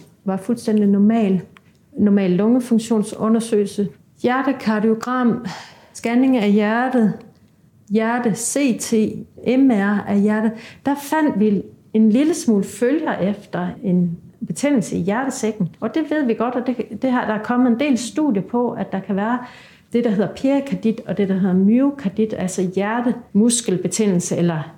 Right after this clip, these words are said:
hjertesæksbetændelse i det akutte forløb. Men det er ikke noget, man har set er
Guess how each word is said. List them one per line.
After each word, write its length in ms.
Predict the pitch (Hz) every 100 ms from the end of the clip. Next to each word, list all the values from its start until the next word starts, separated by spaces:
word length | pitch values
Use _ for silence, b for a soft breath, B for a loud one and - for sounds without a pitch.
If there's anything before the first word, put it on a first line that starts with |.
| _ _ _ 214
hjertesæksbetændelse 1500 | 185 185 220 - - 233 240 - 190 - 202 - 262 208 -
i 140 | - 254
det 120 | 240
akutte 420 | 196 - 311 302
forløb. 600 | - 190 185 196 165 - b b b b b -
Men 120 | 226
det 80 | 247
er 180 | 247 330
ikke 180 | 339
noget, 220 | 254 254 262
man 160 | 202
har 140 | 185 196
set 440 | - 285 277 185
er 220 | - 185